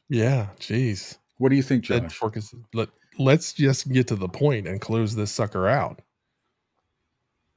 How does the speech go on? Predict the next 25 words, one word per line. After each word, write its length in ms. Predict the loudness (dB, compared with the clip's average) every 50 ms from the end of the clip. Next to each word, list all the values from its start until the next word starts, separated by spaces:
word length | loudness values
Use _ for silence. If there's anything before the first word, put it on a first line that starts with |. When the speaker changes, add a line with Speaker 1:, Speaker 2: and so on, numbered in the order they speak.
| _ _ _ _ _ _ _ _ _ _ _ _ _ _ _ _ _ _ _ _ _ _ -20 -20 _ _
Speaker 1:
So 160 | -2 2 6
Speaker 2:
Oh, 440 | 8 10 10 10 8 6 4 -2 -10 _ _ _ -4 -2
oh. 540 | 2 6 8 8 10 8 8 6 2 -4 -2
Speaker 1:
Yeah, 200 | 0 0 0 0 -2 _ -14 -4
Speaker 2:
So, 200 | 2 2 4 4
Speaker 1:
yeah. 220 | 4 2 2 2 2
Speaker 2:
so, 160 | 4 4 4
oh, 480 | 4 4 4 6 6 6 6 2 0 -6 _ _ _ _ _ -20 -8
you 140 | -2 0 2
don't 160 | 4 4 4
have 240 | 6 6 6 6 4
to 80 | 0 0
hit 220 | 2 2 2 4
me 200 | 4 2 4 4 4
in 100 | 4 4
the 100 | 2 2
head. 380 | 2 2 0 0 -2 -6 -6 -10 -18 _ _ _ -2
Speaker 1:
<laughs> 100 | -2 -2 -2 0 -4 -4 -4 -2 -8 -8 -8 -8 -12 -12 -12 _ _ -20 -20 _ _ -12 -2 -2 -2 -2 -4 -12 -14 -12 -12
Speaker 2:
So, 400 | 0 2 2 4 4 4 2 2 -4 -12 -14 -14 -18 -20 _ _ _ _ _
from 260 | -4 0 0 0 2
beautiful 400 | 4 2 2 2 2 0 -2 -2
downtown 540 | 2 4 4 4 4 4 2 2 2 0 -2
Cary, 260 | -4 -2 -2 -2 0 0
North 240 | 0 0 0 -2 -2
Carolina. 480 | -2 -2 -2 -2 -4 -6 -8 -10 -14